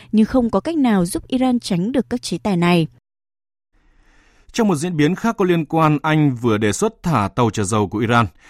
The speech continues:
Speaker 2: nếu nước này đưa ra đảm bảo rằng dầu sẽ không được vận chuyển tới Syria. Đề xuất này được cho là một nỗ lực làm hạ nhiệt căng thẳng vào thời điểm cần sự hợp tác của cả hai bên để cứu vãn thỏa thuận hạt nhân lịch sử cũng như là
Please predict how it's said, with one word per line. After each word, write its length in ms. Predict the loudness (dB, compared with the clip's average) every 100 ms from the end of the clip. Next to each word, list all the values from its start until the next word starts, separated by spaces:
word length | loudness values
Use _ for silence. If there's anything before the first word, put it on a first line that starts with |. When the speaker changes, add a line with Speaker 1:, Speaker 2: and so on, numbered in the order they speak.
| -6
Speaker 2:
nếu 160 | 0 2
nước 120 | 2
này 240 | 2 2
đưa 160 | 2 0
ra 180 | 0 -2
đảm 180 | 0 0
bảo 120 | 0
rằng 200 | 0 0 -4 -8
dầu 300 | 0 2 2
sẽ 140 | -2
không 160 | -2 0
được 100 | 0
vận 140 | -2
chuyển 260 | 0 0 0
tới 220 | -2 -2
Syria. 280 | 0 -2 -2 -6 _ _ _ -20 -4
Đề 100 | -2
xuất 140 | 0
này 140 | 0 2
được 140 | 0
cho 160 | 0 0
là 80 |
một 140 | 0 0
nỗ 180 | 0 0
lực 260 | -2 -2
làm 180 | -2 -2
hạ 200 | -4 -2
nhiệt 200 | 0 0
căng 120 | -2
thẳng 300 | -4 -4 -4
vào 140 | -6 -6
thời 120 | -4
điểm 240 | -2 -4 -8 _
cần 160 | -4 -4
sự 140 | -4
hợp 180 | -6 -6
tác 280 | -8 -8 _
của 160 | -8
cả 160 | -6 -6
hai 140 | -4
bên 180 | 0 0 -2 -12 -10
để 120 | -4
cứu 320 | -4 0 -2 0
vãn 300 | -2 -2 -2
thỏa 140 | -2
thuận 360 | -2 -2 -2 -2
hạt 160 | -4 -6
nhân 200 | -4 -2
lịch 120 | -2
sử 300 | -2 -2 -4
cũng 200 | -10 -8
như 140 | -4 -2
là 180 | -2